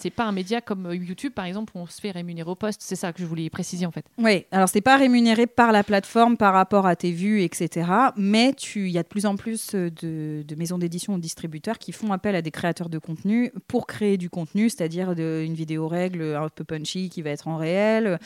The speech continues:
Speaker 2: euh, pour faire des photos, pour faire des concours. Et oui, si, il y a de plus en plus de rémunération. Là où on n'en voyait pas du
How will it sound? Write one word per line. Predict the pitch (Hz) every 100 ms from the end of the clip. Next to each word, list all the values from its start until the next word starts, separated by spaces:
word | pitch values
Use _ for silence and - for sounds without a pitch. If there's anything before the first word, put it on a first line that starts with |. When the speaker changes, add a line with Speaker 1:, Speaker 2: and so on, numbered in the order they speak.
| - - -
Speaker 2:
euh, | 180
pour | 165 190 -
faire | 180
des | 165
photos, | - 160 - 214
pour | 185 -
faire | 175
des | 165
concours. | 170 165 233
Et | 185
oui, | 214 196
si, | - 196
il | 165
y |
a |
de | -
plus | 220
en | 220 208
plus | 254
de | 208
rémunération. | 196 180 170 156 160 - 220 240 - - _
Là | 196 208
où |
on | 202
n'en | 185
voyait | 175 180 180
pas | - 226
du | 214